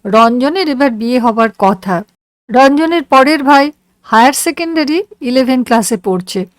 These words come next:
আর ছোটটা ক্লাস এইটে। রঞ্জনের বিয়ের কথা নিয়ে মা বাবা আজকাল খুব আলোচনা করেন। দাদা মেজদা দুজনেরই বাচ্চা কাচ্চা হয়ে গেছে।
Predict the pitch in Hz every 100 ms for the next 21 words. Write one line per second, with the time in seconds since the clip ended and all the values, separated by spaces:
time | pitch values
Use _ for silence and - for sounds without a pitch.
0 | _ _ 226 247 - 233 220 254 240 311
1 | 233 214 196 196 175 175 180 - _ _
2 | _ _ _ _ _ 220 262 285 339 359
3 | 269 294 320 302 311 311 294 302 285 254
4 | 254 269 247 254 302 _ _ _ 208 220
5 | - 254 - 262 285 - 220 214 214 233
6 | 226 226 190 180 175 185 - _ _ _
7 | _ _ _ - 262 285 320 311 302 277
8 | 302 277 277 254 294 294 294 294 285 254
9 | 247 285 269 277 - 254 262 247 240 208
10 | 240